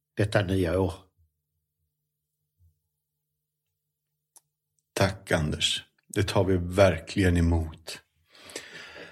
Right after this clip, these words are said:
Speaker 2: Det är en god hälsning. Är det Johannes femton?
Speaker 1: Ja, det, eh, kommer lite varstans. Det
Speaker 2: Mm.
Speaker 1: kommer också i första Johannesbrevet.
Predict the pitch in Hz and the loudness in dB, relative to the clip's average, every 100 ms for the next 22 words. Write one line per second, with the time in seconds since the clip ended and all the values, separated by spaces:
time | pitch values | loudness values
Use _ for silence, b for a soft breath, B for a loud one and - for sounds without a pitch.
0 | B B B B B - - - 92 95 | B B B B B -8 -6 0 0 4
1 | 95 95 - 104 95 120 131 113 107 107 | 2 2 -2 -4 6 8 10 10 8 10
2 | 98 - - 101 92 82 82 92 B B | 8 6 2 4 4 2 -4 -8 B B
3 | B B B - 95 98 107 123 110 110 | B B B 2 6 8 8 8 8 8
4 | 107 - - 101 85 85 127 92 78 67 | 6 4 4 4 4 2 6 6 4 -4
5 | - - B B B B B - 117 202 | -8 -6 B B B B B 4 8 10
6 | 240 160 156 - - 170 165 - 233 220 | 10 8 6 2 4 6 6 6 4 6
7 | 143 135 165 214 156 - 117 110 - - | 6 6 6 8 6 4 2 4 4 4
8 | - 113 113 151 147 139 - 135 - 131 | 6 8 10 10 8 6 6 6 4 2
9 | 120 117 135 113 113 - 110 104 104 107 | 4 6 6 6 4 4 4 4 2 -6